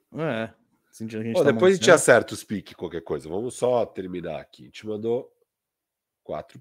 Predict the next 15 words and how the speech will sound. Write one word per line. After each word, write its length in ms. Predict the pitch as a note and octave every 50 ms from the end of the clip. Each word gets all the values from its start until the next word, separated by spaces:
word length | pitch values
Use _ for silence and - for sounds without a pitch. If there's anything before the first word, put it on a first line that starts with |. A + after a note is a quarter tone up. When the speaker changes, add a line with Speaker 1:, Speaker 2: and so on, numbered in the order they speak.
| _
Speaker 2:
picks. 440 | - D#3+ E3 E3 - - - - _ _ _
Aí, 340 | - - - - A#2+ C3 C#3+
ó, 180 | B2+ G#2 E2
o 40 | C#2+
que, 200 | - _ - C3
que 160 | B2+ - C#3+
mais 280 | B2 B2+ A2 G#2 F#2+ E2
você 120 | - F2
quer 220 | E2+ - - A2 B2+
agora? 500 | B2+ G#2+ F#2 A2+ C3+ D#3 D#3+ D3 G#2 - _ _ _ _ _ _ _ _ _ _ _ - _ _ _ _ _ _ _
John 260 | - G2 G#2+ A2 G2+
Collins 460 | F2 - B2+ C3+ C#3 B2 G#2+ F2 -
primeiro? 380 | - - F2 F#2 A2 C3 D3 C#3+
Speaker 1:
A 20 |
gente, 220 | B2+ C3 D3+ E3